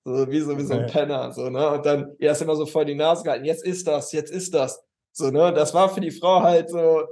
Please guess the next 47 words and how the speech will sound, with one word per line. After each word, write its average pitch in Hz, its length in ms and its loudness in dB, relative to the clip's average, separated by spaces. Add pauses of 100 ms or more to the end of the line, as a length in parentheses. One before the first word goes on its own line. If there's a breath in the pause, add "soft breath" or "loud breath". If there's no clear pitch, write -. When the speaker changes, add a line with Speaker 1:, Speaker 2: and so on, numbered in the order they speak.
Speaker 1:
krass - 360 -2
und 180 220 -8
irgendwie 202 360 -4
auch, 165 460 2
äh, 151 340 0 (320)
weil 147 180 -4
das 135 200 -8
hat 135 120 -2
sich 147 140 -6
noch 123 140 -4
kein 135 240 0
Mann 143 180 -2
so 139 100 -6
in 131 100 -6
ihrer 123 260 -4
Gegenwart 117 500 -4
getraut. 117 380 -6
So, 117 60 -12
sie 123 140 -12
war 151 120 0
es - 100 -4
halt 139 100 -8
immer 147 160 -6
gewohnt, 135 320 -6
dass 131 220 -4 (260 soft breath)
Männer 139 220 -4
sich 143 200 -8
in 139 80 -14
ihrer 135 240 -2
Gegenwart 143 500 -4
wie 135 100 -10
Gentlemen 160 580 -4
verhalten, 175 560 -8
äh, - 20 -16
und 131 300 -10
die 127 220 -10 (180 loud breath)
hat - 140 -10
es - 100 -8
auch 143 120 -6
erwähnt, 143 320 -6
dass 135 140 -8
es - 140 -14
ihr 117 160 -14
wichtig 147 420 -12
ist, 202 220 -8
so, 147 160 -8
ne? 143 300 -6